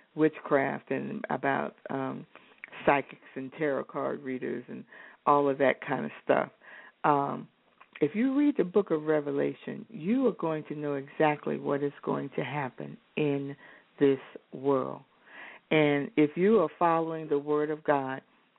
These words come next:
you know exactly what's gonna happen to you.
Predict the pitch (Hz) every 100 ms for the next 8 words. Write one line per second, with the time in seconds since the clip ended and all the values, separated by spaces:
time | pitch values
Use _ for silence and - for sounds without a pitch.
0 | _ _ _ _ _ _ - 214 320 180
1 | 143 156 151 160 156 160 - 170 170 185
2 | 175 180 190 - _ _ - - 185 170
3 | - 170 190 160